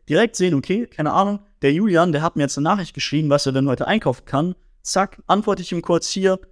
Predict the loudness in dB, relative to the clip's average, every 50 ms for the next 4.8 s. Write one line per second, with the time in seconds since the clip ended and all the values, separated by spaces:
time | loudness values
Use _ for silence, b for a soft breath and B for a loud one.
0 | _ _ -4 -2 -2 -2 -2 -2 -2 -2 -2 -6 -8 -6 -8 -4 -2 -2 0 0
1 | -2 -2 0 -2 -2 -2 0 0 0 0 0 0 0 0 2 2 0 -2 -4 -6
2 | -10 _ _ _ _ 2 2 2 2 0 -2 -2 -2 -2 -2 -4 -2 -4 -4 -4
3 | -2 -2 -2 -2 -4 -4 -6 -10 -12 -8 -6 -2 0 0 0 0 -2 -4 0 2
4 | 2 2 2 0 -2 -4 -4 -4 -4 -2 0 0 0 0 -2 -6